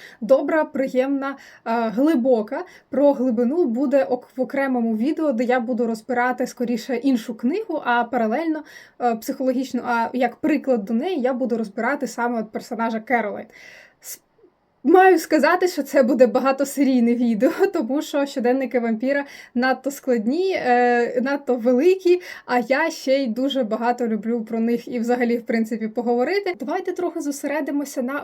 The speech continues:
вампіризмі, бо вампір — це, е, отут описується в сюжеті як ніби різник, тобто з одного боку це той, хто взагалі не може стримати своєї жаги крові, але з іншого боку тут можна проявити також певний контроль.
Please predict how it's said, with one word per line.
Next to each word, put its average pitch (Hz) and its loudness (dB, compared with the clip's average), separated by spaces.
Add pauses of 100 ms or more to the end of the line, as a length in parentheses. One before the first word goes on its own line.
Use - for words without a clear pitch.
вампіризмі, 254 -4
бо 240 2
вампір — 277 -2
це, 285 -8 (240)
е, 226 -2
отут 302 -4
описується 262 -4
в 226 -10
сюжеті 247 -2
як 262 -4
ніби 247 0
різник, 226 -4
тобто 311 -4
з 240 -4
одного 262 -4
боку 226 -6 (300)
це 294 -2
той, 294 0
хто 285 -2
взагалі 226 -2
не 220 -2
може 285 -6
стримати 302 -6
своєї 302 -6
жаги 277 -4
крові, 427 -6 (240)
але 302 2
з 285 -2
іншого 311 0
боку 320 -2
тут 302 -6
можна 254 -2
проявити 233 -2
також 240 -4
певний 233 0
контроль. 226 -2